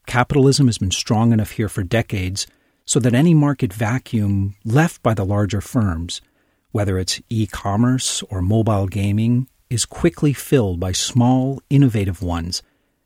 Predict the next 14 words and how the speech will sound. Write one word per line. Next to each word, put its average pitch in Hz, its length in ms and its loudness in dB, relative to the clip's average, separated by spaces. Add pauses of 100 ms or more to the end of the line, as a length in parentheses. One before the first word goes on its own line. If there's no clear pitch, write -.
(100)
that 113 160 -4
then 120 240 4
grow 104 640 0
as 101 220 -6
the 110 100 -2
new 107 160 2
market 101 420 -2
grows. - 480 -12 (1300)
But 101 120 -8
frankly, 143 540 2 (540)
that's 113 240 -2
not 120 160 2
good 151 140 4
enough. - 360 -2